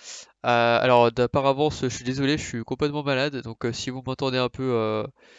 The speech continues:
que ce soit reniflé, même si je vais essayer de, de couper ça, ou, ou même ma voix qui est complètement, euh, malade, elle est bouchée, y a, je suis désolé, euh,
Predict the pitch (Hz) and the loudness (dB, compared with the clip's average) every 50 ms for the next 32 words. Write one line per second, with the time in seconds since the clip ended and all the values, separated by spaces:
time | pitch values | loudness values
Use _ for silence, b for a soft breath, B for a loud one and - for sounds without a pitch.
0 | B B B _ _ _ _ _ _ _ _ _ _ - 143 127 - - - - | B B B _ _ _ _ _ _ _ _ _ _ -6 -6 -6 -6 -6 -4 -4
1 | 135 123 127 127 127 135 127 - 139 139 127 117 - - 127 117 120 117 - - | -2 -2 -2 -4 -4 -6 -4 -2 -2 -2 -2 -2 -4 -6 -6 -6 -6 -6 -4 -4
2 | 127 117 120 117 117 113 - 117 - - 131 - - 127 120 - - 131 127 131 | -4 -4 -4 -6 -6 -6 -6 -8 -8 -8 -6 -4 -4 -4 -4 -4 -4 -4 -2 -2
3 | 131 127 117 113 110 110 110 - B B B B B B B B B _ _ - | -2 -2 -2 -4 -4 -6 -8 -10 B B B B B B B B B _ _ -2
4 | 123 120 120 123 123 117 127 123 127 123 131 135 135 - - 127 117 - - 127 | -2 0 0 -2 -2 0 0 0 2 4 4 2 2 2 0 -2 -2 -2 -4 -4
5 | - 131 127 - _ 123 123 123 123 120 117 110 110 110 110 110 110 110 113 113 | -2 -2 -4 -4 _ -4 -2 -2 -2 -2 -2 -2 -2 -2 -4 -6 -6 -6 -4 -4
6 | 120 127 123 117 117 117 117 113 113 120 117 - 139 143 147 143 120 113 110 110 | -4 -4 -4 -6 -8 -8 -8 -8 -6 -6 -4 -2 -2 -2 -2 -2 -2 -2 -2 -2
7 | 110 113 - - 117 113 117 120 120 117 117 123 127 120 110 107 107 107 107 | -4 -6 -8 -8 -6 -6 -4 -2 -2 0 0 -2 -2 -2 -4 -4 -6 -8 -10